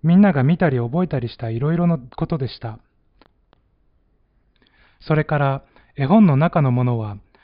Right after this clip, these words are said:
何もかも生きていて、小鳥たちは歌を歌うし、いろんな人が本から抜けて出てきて、エリーザやお兄様たちと話をしました。でも、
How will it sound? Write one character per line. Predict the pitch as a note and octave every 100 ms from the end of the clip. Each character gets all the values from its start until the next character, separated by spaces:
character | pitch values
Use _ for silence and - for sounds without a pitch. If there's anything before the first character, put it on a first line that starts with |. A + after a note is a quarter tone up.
| _ _ -
何 | G3 G3
も | C#3
か | -
も | F#3+ D3+
生 | D3
き | -
て | B2+
い | A2+
て、 | - G#2+ G#2 _ _ _ _
小 | - C3+
鳥 | F3+ F#3+
た | D#3
ち | -
は | B2+
歌 | A#2 F3 E3
を |
歌 | B2+ B2+ B2
う |
し、 | A#2+ A#2 G#2 G#2+ _ _ _ _
い | -
ろ | D#3
ん | E3+
な | F3
人 | D#3 F#3+
が | B2+ A2+ G#2+ _ _ _
本 | F#3+ F#3
か | C#3+
ら | A#2+
抜 | A#2
け | B2 D#3
て | E3
出 | E3+
て | C#3
き | -
て、 | - A2 G#2+ _ _ - _ _ -
エ | C#3+
リ | F#3 F3+
ー |
ザ | C#3
や | A#2+ A2 - _ -
お |
兄 | D3 F#3+
様 | E3+ C#3+
た | B2+
ち | -
と | -
話 | A#2 C#3 -
を | B2+
し | -
ま | A#2 A#2
し | -
た。 | G2 G#2 _ _ _ _ _ _ _ _ _ _ _ _ _ _ _ _ _ _ _ -
で | E3+
も、 | D3 B2 A#2+